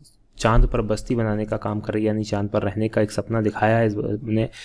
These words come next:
स्पेस क्राफ्ट करके एक कंपनी है, उसके ये प्रमुख हैं एलन मस्क साहब। अगले प्रश्न की बात कर लेते हैं, तो हाल ही में सुप्रीम कोर्ट द्वारा भारतीय दंड संहिता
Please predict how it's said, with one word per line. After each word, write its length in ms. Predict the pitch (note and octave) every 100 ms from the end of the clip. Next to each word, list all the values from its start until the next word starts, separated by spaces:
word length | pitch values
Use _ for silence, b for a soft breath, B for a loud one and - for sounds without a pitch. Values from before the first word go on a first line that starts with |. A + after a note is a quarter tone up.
| B -
स्पेस 440 | - - C#3 -
क्राफ्ट 480 | - - A2+ C3 -
करके 340 | - G#2+ -
एक 140 | A2+ -
कंपनी 380 | - G#2 - A2
है, 80 |
उसके 300 | A2+ G#2+ -
ये 100 | G2+
प्रमुख 340 | G#2+ G2 A2 -
हैं 140 | B2
एलन 360 | - G2+ A2 D#3 B B -
मस्क 500 | G2+ G2+ B2 - -
साहब। 400 | - G2 - - - - - - - - - - B B B -
अगले 220 | C3 D3+
प्रश्न 220 | D3+ C#3+
की 120 | C3+
बात 220 | C3+ A#2+ -
कर 60 | A#2+
लेते 240 | A#2+ B2
हैं, 40 |
तो 80 | C3
हाल 280 | A2+ A2 B2+
ही 120 | C3
में 100 | C#3+
सुप्रीम 360 | C3+ C3 - B2+
कोर्ट 280 | A#2 A2 A2+
द्वारा 220 | A2 A#2
भारतीय 520 | G#2+ G#2+ G#2 G#2 C3
दंड 240 | A#2 A2+
संहिता 520 | A2 - G2+ - A#2